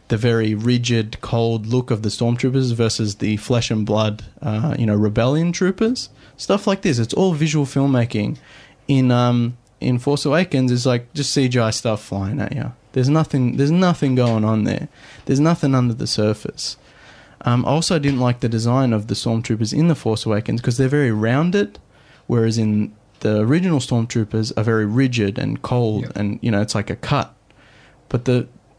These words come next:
Speaker 1: the Force Awakens Stormtroopers are very rounded. They almost have a smile. It's a very curved
Speaker 2: Yeah.
Speaker 1: kind of mouth.
Speaker 2: It's like they try that, that gag, the Stormtrooper gag was, uh, funny at the time, but it's not very professional of the Stormtroopers.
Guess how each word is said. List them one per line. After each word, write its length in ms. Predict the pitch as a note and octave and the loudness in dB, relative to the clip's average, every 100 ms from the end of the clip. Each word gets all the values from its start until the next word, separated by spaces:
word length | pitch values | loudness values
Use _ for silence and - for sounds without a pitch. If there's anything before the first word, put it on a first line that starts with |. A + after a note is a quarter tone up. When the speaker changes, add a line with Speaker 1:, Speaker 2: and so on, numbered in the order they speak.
| _ | _
Speaker 1:
the 260 | C#3 C3+ B2 | 0 2 0
Force 280 | - E3+ | -2 0
Awakens 400 | E3 F3+ F#3+ F3 | 2 0 0 -2
Stormtroopers 480 | D3+ D3 - D3 C#3 | 0 0 0 -2 0
are 60 | C#3 | 2
very 200 | C#3 C3+ | 2 2
rounded. 540 | B2 D#3 F3+ C#3+ G2+ | 2 2 2 2 0
They 140 | A#2+ B2+ | 2 2
almost 300 | D#3 E3 - | 4 2 2
have 140 | D#3 | 0
a 20 | C3+ | 0
smile. 460 | - D#3 E3 B2+ | 0 2 2 2
It's 140 | A2+ - | -2 -2
a 20 | |
very 180 | D#3 C3+ | 0 0
curved 500 | - D3 C#3+ C#3 B2+ | -2 2 2 2 0
Speaker 2:
Yeah. 340 | C#3+ C3+ B2 | -4 -4 -6
Speaker 1:
kind 240 | C#3 C#3+ C3+ | -2 0 2
of 60 | |
mouth. 280 | D3 E3 A2+ | 2 2 0
Speaker 2:
It's 140 | - D3+ | -4 -8
like 160 | C#3+ | -6
they 140 | D3+ C#3+ | -6 -6
try 260 | - C#3 | -2 -2
that, 200 | C#3+ C#3 | -2 -2
that 300 | C#3 C3+ - | -2 -4 -6
gag, 440 | C3+ C3 C3 C3 B2 | -2 0 0 -2 -4
the 60 | |
Stormtrooper 600 | B2+ D3+ D3 - D3 C3+ | -4 -2 -2 -2 -2 -2
gag 540 | A#2+ B2+ C3+ B2+ A#2 A#2+ - C3 | 0 2 2 -2 -10 -14 -10 -4
was, 240 | C3 B2+ C3+ | -2 0 0
uh, 340 | B2 A#2 F2 - - - - - | 0 0 -4 -10 -18 -14 -8 -2
funny 180 | G3 | 0
at 40 | A3+ | 0
the 80 | D#3+ | -2
time, 320 | - E3+ C#3+ | 0 0 0
but 120 | C3 | -2
it's 140 | C3 C3+ | -4 -4
not 160 | D#3+ E3 | -4 0
very 120 | D3 | -2
professional 600 | - - C#3+ - C3+ A#2+ | -4 -4 -2 0 -2 -2
of 80 | A#2+ | -4
the 60 | |
Stormtroopers. 720 | B2 C3+ C3 A#2+ B2+ A#2 A2 | -2 0 0 0 -4 -4 -10